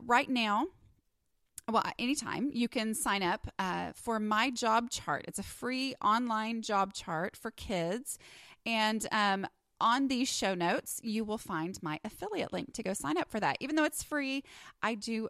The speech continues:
earn a little something, uh, when people use my link to sign up, and I greatly appreciate that support. So, um, all right, today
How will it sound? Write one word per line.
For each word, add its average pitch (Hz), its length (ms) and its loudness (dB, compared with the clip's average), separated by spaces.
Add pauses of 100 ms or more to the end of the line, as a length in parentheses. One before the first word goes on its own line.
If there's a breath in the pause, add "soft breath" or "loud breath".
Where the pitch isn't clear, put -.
earn 190 340 -2
a 196 60 -6
little 180 220 -6
something, 170 520 -4 (460 loud breath)
uh, 185 300 2
when 196 360 -2
people 202 320 -6
use 185 260 -4
my 185 140 -2
link 165 280 -4
to 214 80 -6
sign 151 260 -4
up, - 280 -6
and 170 300 -4
I 170 80 -4
greatly 165 380 -6
appreciate - 480 -8
that - 160 -8
support. - 420 -6
So, 247 300 6 (480 loud breath)
um, 254 340 6 (400)
all 330 80 6
right, 302 160 6
today 240 420 4